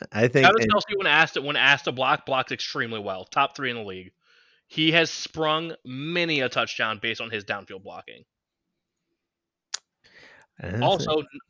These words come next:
Speaker 2: only does it four times a game versus Gronk's twenty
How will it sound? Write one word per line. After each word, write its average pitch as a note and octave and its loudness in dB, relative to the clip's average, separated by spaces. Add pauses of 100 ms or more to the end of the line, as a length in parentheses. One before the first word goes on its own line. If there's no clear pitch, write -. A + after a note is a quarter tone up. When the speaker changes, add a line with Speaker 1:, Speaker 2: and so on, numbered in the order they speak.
(140)
Speaker 2:
only C3+ -6
does C#3 0
it C#3 -6
four D3 -4
times D3 0
a B2+ -6
game D#3 -2
versus A#2+ -6
Gronk's B2+ -8
twenty D#3 -8